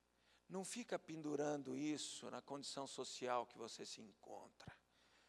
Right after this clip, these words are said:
Não fica reclamando e murmurando: "É assim porque eu sou pobre."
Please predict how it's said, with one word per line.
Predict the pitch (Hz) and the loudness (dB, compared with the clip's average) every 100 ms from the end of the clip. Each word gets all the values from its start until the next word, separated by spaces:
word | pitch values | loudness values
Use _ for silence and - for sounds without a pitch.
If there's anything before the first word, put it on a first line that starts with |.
| - - - _ - | -20 -20 -20 _ -2
Não | 202 | 2
fica | 269 277 202 | 4 8 10
reclamando | 165 - 165 139 151 165 151 | 10 10 10 10 10 8 8
e | |
murmurando: | 143 143 135 127 135 139 | 6 8 8 8 6 8
"É | 160 | 6
assim | 208 202 | 6 2
porque | 214 196 202 | 0 -2 0
eu | |
sou | 196 - 180 | 0 0 -2
pobre." | - - 117 113 113 107 - - - | -4 -2 2 4 2 0 -6 -8 -12